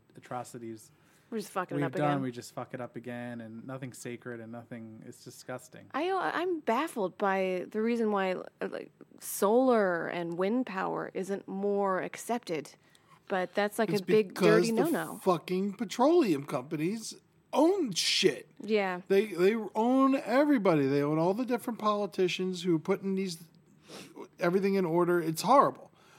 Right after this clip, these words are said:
Speaker 3: We are, it, they are, it's capitalism.
Speaker 2: Yeah.
Speaker 3: It's killing us. Is capitalism is plastic. They kill fish, and then they wrap the fish in plastic. Everything is plastic. We have to do whatever we can.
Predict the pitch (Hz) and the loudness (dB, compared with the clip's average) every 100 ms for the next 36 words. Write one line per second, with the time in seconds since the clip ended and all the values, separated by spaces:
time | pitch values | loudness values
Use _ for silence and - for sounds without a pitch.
0 | _ 170 196 190 180 180 170 170 156 156 | _ 4 6 8 8 6 4 2 0 4
1 | 180 196 208 208 202 170 160 - - 220 | 8 8 8 6 4 2 0 -4 2 4
2 | 220 185 160 120 117 _ - 220 202 185 | 4 4 2 2 -6 _ -2 2 2 4
3 | 202 170 131 - - - _ - - 160 | 4 4 0 -8 -18 -20 _ -20 -4 -2
4 | 156 - - - 196 190 214 202 196 160 | -2 -10 -14 2 4 4 2 2 0 0
5 | 165 - 175 160 - 175 156 - - - | -2 0 2 2 -2 -6 -6 -14 -20 -20
6 | - 156 147 - 208 214 208 185 180 - | -6 -6 -2 0 2 2 4 4 4 0
7 | - _ _ 147 147 156 147 151 170 170 | -6 _ _ -6 -4 -2 0 4 2 2
8 | 170 180 160 160 143 143 135 - 143 - | 0 2 2 2 0 0 0 -2 -6 -6
9 | - - - 190 226 202 202 190 185 156 | -20 -20 0 4 4 4 2 2 0 0
10 | 147 - 160 - 160 - 185 208 233 180 | 0 -4 -6 0 0 2 0 0 -2 -2
11 | 202 190 175 160 - 165 220 233 247 226 | 0 4 4 2 0 4 4 4 2 0
12 | - 208 175 139 | 0 2 2 2